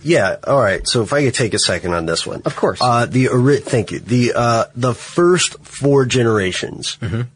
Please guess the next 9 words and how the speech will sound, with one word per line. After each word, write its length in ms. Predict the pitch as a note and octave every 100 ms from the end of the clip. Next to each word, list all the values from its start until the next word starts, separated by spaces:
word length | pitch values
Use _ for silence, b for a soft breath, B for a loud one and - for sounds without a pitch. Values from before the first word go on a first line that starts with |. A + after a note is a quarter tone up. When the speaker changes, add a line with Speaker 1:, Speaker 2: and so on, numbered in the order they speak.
| -
Speaker 1:
rear-wheel 840 | B2+ F3 G3 F#3 D#3 C3+ C#3 C3 A#2+
drive, 600 | F#2+ A2 F2 - - - b b -
closely 560 | - G3 F#3 E3+ - C#3+
related 540 | B2 G#2 - - -
to 120 | -
the 80 | C3
Speaker 2:
Mm-hmm. 60 | A#2+
Speaker 1:
Grand 280 | A#2 G2+ F#2+
Prix. 320 | - - -